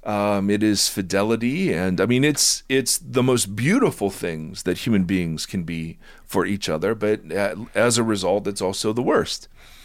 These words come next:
And so there is in the scriptures a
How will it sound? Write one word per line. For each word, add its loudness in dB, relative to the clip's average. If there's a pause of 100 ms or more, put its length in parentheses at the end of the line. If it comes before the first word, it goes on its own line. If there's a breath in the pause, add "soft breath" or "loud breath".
(460 loud breath)
And 0
so 4
there 2
is 2
in 2 (500)
the 2
scriptures 0
a 0